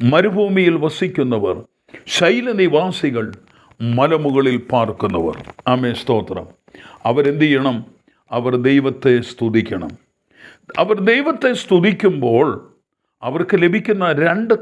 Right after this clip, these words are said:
കാര്യങ്ങൾ അടുത്ത തിരുവെഴുത്തിൽ നമ്മൾ വായിക്കുന്നുണ്ട്. ആമേൻ, സ്തോത്രം. ഹല്ലേലൂയ. പതിമൂന്നാമത്തെ വാക്യം ഇങ്ങനെ വായിക്കുന്നു.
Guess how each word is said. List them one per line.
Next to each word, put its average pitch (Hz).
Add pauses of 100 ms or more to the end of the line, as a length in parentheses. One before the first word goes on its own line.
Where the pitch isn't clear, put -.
കാര്യങ്ങൾ 180 (440)
അടുത്ത 185
തിരുവെഴുത്തിൽ 160
നമ്മൾ 147
വായിക്കുന്നുണ്ട്. 135 (340)
ആമേൻ, 143
സ്തോത്രം. 127 (640)
ഹല്ലേലൂയ. 139 (100)
പതിമൂന്നാമത്തെ 175
വാക്യം 131
ഇങ്ങനെ 175
വായിക്കുന്നു. 123